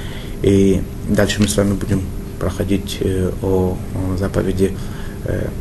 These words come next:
Мишлох Манот, пода-, э, э, по-, посылать, посылать всякие явства своим друзьям, соседям и так далее. Лучше, как написано у мудрецов, лучше, э, средства эти там выполнить м-, минимум, сколько необходимо это,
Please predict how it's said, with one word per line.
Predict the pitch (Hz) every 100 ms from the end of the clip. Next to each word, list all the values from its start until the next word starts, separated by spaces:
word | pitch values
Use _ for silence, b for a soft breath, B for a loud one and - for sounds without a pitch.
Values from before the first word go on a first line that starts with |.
| - - -
Мишлох | 101 - 104 92
Манот, | 107 117 127 101
пода-, | - 90 101 -
э, | 92 95 92 92
э, | 92 95 95 -
по-, | 98
посылать, | 92 98 - 101 95 - -
посылать | 101 - 101 -
всякие | 101 - 101
явства | 101 - -
своим | - 98 98 95 B B B -
друзьям, | 92 90 90 127 120
соседям | 107 - 123 117 117
и |
так | 131 135
далее. | 160 147 139 B B B - - -
Лучше, | 107 123 131 - - 104 107 - - - -
как | 98 101
написано | 92 - 92 98
у |
мудрецов, | 101 123 117 131
лучше, | 113 110 110 107 B B -
э, | 104 98 98
средства | - 113 107 -
эти | 98 - 92 - - - - - - - -
там | 101 92 90 95
выполнить | 98 104 104 101 -
м-, | 90 - - -
минимум, | 104 143 147 110 110 113 -
сколько | - - 110
необходимо | 104 101 - 101 101 98
это, | 95 95